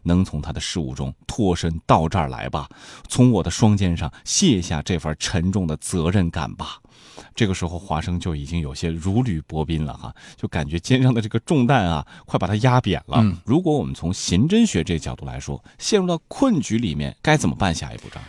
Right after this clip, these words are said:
Speaker 2: 嗯，首先呢，我们要梳理所有的线索，因为现在呢，
Speaker 1: 嗯。
Speaker 2: 所有的线索并不能指向某一个人，清晰地说，这个人可能是唯一的犯罪嫌疑人。
Speaker 1: 嗯。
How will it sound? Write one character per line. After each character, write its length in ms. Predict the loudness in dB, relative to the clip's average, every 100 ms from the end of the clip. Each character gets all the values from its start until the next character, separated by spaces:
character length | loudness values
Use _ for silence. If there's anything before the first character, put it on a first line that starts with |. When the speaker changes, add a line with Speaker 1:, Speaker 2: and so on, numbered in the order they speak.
| -20 _ 6
Speaker 2:
嗯， 300 | 10 10 8
首 180 | 6
先 160 | 8 10
呢， 80 | 10
我 60 |
们 160 | 8 6
要 140 | 4
梳 360 | 2 2 2 2
理 240 | 0 -2 -2
所 320 | 4 8 10
有 120 | 8 4
的 100 | -2
线 240 | 0 -2
索， 300 | -4 -8 -2
因 160 | 8 10
为 60 |
现 260 | 10 8 4
在 160 | 4 4
呢， 180 | 6
Speaker 1:
嗯。 100 | 4 0
Speaker 2:
所 300 | 6 8 10
有 60 |
的 100 | 8
线 160 | 4 2
索 160 | 4 0
并 240 | 6 6
不 120 | 6 4
能 160 | 2
指 240 | 0 -6 -2
向 180 | 0
某 180 | 2 0 -2
一 100 | -2
个 100 | -2
人， 140 | -4
清 320 | 4 8 8
晰 200 | 8 4
地 100 | 2
说， 240 | 2 2 2 0 -18 4
这 260 | 10 10
个 80 | 10
人 100 | 6
可 140 | 4 0
能 80 |
是 80 | 0 0
唯 220 | 2 2
一 160 | 4
的 80 | 2
犯 220 | 2 0
罪 100 | 0
嫌 240 | -2 -4 -4
疑 40 |
人。 240 | -6 -8 -4
Speaker 1:
嗯。 220 | -2 -2